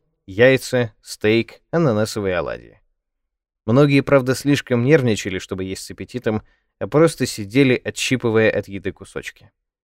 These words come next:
Тибет залил в себя несколько чашек чёрного кофе. Он пытался завязать с парнями непринуждённую беседу и делал вид, что спокоен, как слон. Но это, конечно, было не так.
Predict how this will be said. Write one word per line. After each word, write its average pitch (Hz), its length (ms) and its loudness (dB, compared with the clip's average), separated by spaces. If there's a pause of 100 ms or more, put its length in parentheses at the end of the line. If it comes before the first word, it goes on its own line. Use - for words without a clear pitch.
(560)
Тибет 147 360 2
залил 113 400 2
в - 60 -10
себя 120 220 0
несколько 123 500 0
чашек 104 380 -2
чёрного 92 400 -6
кофе. - 340 -20 (600)
Он 117 180 0
пытался 123 460 4
завязать 113 440 2
с - 40 -12
парнями 113 400 2
непринуждённую 110 800 0
беседу 139 500 0 (420)
и 117 100 -4
делал 151 420 6
вид, 117 220 0
что - 220 -4
спокоен, 92 520 -2
как - 220 -6
слон. - 340 -18 (1120)
Но 107 140 0
это, 113 180 2
конечно, 92 400 -4
было 85 160 -14
не 64 140 -20
так. - 260 -20